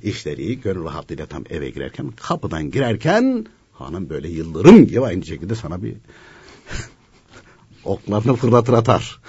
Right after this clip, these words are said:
Hani diyorsun bu nereden geldi? Nereden icap etti? Sonra düşünüyorsun, incir çekirdeğini doldurmayamış.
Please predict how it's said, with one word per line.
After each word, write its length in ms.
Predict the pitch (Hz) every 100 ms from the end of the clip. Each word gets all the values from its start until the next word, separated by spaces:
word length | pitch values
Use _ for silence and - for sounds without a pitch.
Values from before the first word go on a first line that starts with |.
| - - -
Hani 160 | - 73
diyorsun 260 | - -
bu 100 | 82
nereden 340 | 90 - - -
geldi? 400 | - - 73 -
Nereden 320 | 139 147 151
icap 280 | 120 117 78
etti? 280 | 67 - - - - - -
Sonra 380 | - 202 240
düşünüyorsun, 720 | 185 175 233 240 175 254 294 - _ _ _ - -
incir 300 | 69 67 143
çekirdeğini 520 | - 82 80 76 90
doldurmayamış. 680 | 95 76 73 71 60 62 -